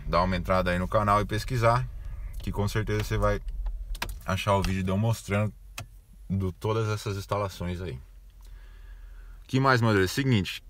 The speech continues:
se eu aperto a luz aqui do lado esquerdo, que é do lado do motorista, só acendo esse led. Então eu coloquei led aqui interno, certo?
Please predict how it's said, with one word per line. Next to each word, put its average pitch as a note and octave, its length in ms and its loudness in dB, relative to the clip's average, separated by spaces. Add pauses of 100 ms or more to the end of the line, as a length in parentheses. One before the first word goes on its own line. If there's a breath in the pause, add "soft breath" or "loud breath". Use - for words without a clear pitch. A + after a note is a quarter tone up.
(180)
se - 200 0
eu C#3+ 40 8
aperto D3 480 2 (200)
a G2 80 6
luz G2+ 240 2
aqui G#2 240 0
do G2+ 160 2
lado G2 200 6
esquerdo, G2 520 0
que D#2+ 160 -2
é F2+ 40 2
do F2+ 60 0
lado F2 140 4
do F2 80 0
motorista, F2+ 600 0 (360)
só - 220 0
acendo A2+ 540 0 (300)
esse - 240 0
led. D2+ 340 0 (140)
Então G2+ 160 4
eu A2 80 2
coloquei F#2+ 380 0
led F#2 260 0
aqui F#2 160 -4
interno, C#2+ 400 -2 (380)
certo? - 440 -6